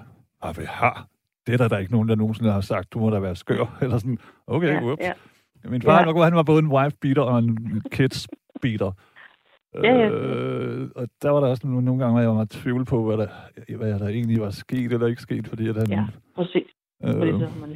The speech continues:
Speaker 2: hørt noget, og
Speaker 1: Ja, nemlig.
Speaker 2: så, så bliver det, så bliver det sådan, "Jamen, er det noget, jeg har hørt?"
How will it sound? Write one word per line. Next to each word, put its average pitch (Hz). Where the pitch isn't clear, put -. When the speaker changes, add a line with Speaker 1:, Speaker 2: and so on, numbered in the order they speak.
Speaker 2:
hørt -
noget, 165
og 160
Speaker 1:
Ja, 147
nemlig. 110
Speaker 2:
så, 185
så 180
bliver 185
det, 165
så 185
bliver 151
det 151
sådan, -
"Jamen, -
er -
det -
noget, 147
jeg 156
har 147
hørt?" 196